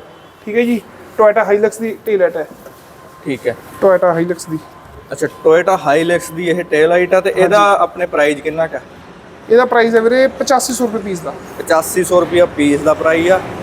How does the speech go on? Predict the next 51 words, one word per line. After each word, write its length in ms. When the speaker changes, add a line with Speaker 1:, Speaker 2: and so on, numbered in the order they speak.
Speaker 2:
ਤੇ 60
ਕੰਪਨੀ 500
ਚੋਂ 120
ਲਵਾਈਏ, 300
ਫੇਰ 240
ਕਿੰਨੇ 240
ਕੁ 60
ਦੀ 60
ਲੱਗ 140
ਜਾਂਦੀ 340
ਹੈ? 40
Speaker 1:
ਚਾਲੀ 220
ਹਜ਼ਾਰ 140
ਦਾ 80
ਪੀਸ 240
ਹੈ 60
ਕੰਪਨੀ 320
ਚ। 200
Speaker 2:
ਚਾਲੀ 280
ਹਜ਼ਾਰ 360
ਦੀ 80
ਲਾਈਟ 360
ਆਪਾਂ 360
ਨੂੰ 140
ਇੱਥੇ 280
ਸਿਰਫ 260
ਪਚਾਸੀ 540
ਸੌ 120
ਚ 40
ਮਿਲ 220
ਜੂਗੀ। 300
ਕੁਆਲਿਟੀ 480
ਤੁਸੀਂ 220
ਚੈੱਕ 260
ਕਰ 180
ਸਕਦੇ 320
ਹੋ, 40
ਬਿਲਕੁਲ 580
origignal 300
ਵਾਂਗੂ 280
ਹੈ। 120
Speaker 1:
ਹਾਂਜੀ। 180
Speaker 2:
ਤੇ 140
ਹੋਰ 380
ਜਿਹੜੀਆਂ 300
ਆਹ 200
ਲਾਈਟਾਂ 280
ਪਈਆਂ 240
ਬਈ, 160
ਇਹ 120
ਕਿਹੜੀਆਂ? 280